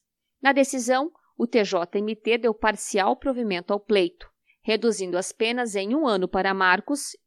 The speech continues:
e um ano e quatro meses para Meire. Os condenados alegaram que a decisão do Conselho de Sentença foi manifestante contrária à prova dos autos e que o enforcamento se deu por vontade da vítima,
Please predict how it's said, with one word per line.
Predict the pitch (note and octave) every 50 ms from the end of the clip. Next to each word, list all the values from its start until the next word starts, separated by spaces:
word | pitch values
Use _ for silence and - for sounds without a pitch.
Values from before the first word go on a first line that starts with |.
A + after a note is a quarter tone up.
| _ _ -
e | C4 C4+ C#4
um | D4+ E4 C#4+
ano | A#3 A3+ A#3+
e | C4 B3
quatro | - A3+ G#3+ - B3 A#3
meses | G#3+ F3 E3+ E3 G3+ -
para | - - F#3 G3+ A3
Meire. | A#3 G#3+ F3 D#3 D3 - - - _ _ _ _ _ _ _ _ _ _ _ _ _
Os | - C4 - -
condenados | - F4+ B3 A3+ G#3+ A3 A#3 A#3 G3+ G3 G3 G#3+
alegaram | F#3 F3 E3+ E3 E3 F#3 G3 F#3+ F3+ F3 F3
que | - F#3
a |
decisão | F3+ G#3+ G#3 - G3+ G3+ G3+ G3+
do | G3 F#3+
Conselho | - F#3 F3 - - G3 E3+ E3+
de | F3
Sentença | F3+ - - E3+ D#3+ - - G3+ G#3 G#3 F#3+ - - - - _ _ _ _ _ _
foi | - A3+ A#3
manifestante | A3+ A#3 A#3 B3 A#3 - A#3+ G#3+ - - A#3 A3+ A#3 -
contrária | - _ - C#4 C#4+ G4 G#4+ - _ - A3+ A3+ A3 A3+ A#3 B3+ C#4 D#4+
à | E4
prova | - - A3+ G#3 G3+ F#3+ G#3+
dos | G#3 A3 B3 A#3 A#3+
autos | C4 B3+ A#3 F#3 E3 - - E3 - - - - _ _ _ _ _ _ _ -
e | -
que | B3 - A#3
o | G#3+
enforcamento | G#3 G#3+ - B3+ C4 - - A#3+ G3+ F#3+ G#3 B3 C#4+ C#4 B3
se | G#3+ - G#3
deu | G3+ A3 A3
por | - B3 A#3
vontade | A3 C4 C#4 C#4+ - B3+ A3+ B3 D#4+ F#4 F4+
da | C#4 B3+
vítima, | G#3+ F3+ F#3 G3 - - - C#4 D#4 E4+